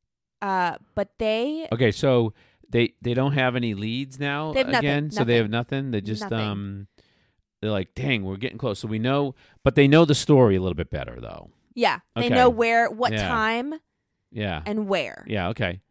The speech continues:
Speaker 1: she was, at least.
Speaker 2: Yeah, so, okay, they gotta, oh, man, th-, they have to, th-,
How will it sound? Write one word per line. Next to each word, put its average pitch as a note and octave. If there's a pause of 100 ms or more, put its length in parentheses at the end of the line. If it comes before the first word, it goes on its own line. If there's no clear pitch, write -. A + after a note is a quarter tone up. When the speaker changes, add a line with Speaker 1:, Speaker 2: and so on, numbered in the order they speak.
(100)
Speaker 1:
she G#3
was, D3
at -
least. -
Speaker 2:
Yeah, C3+
so, C#3+
okay, D3
they A#2+
gotta, C#3+ (680)
oh, G#2+
man, G2
th-, G#2
they B2
have B2+
to, A#2
th-, A2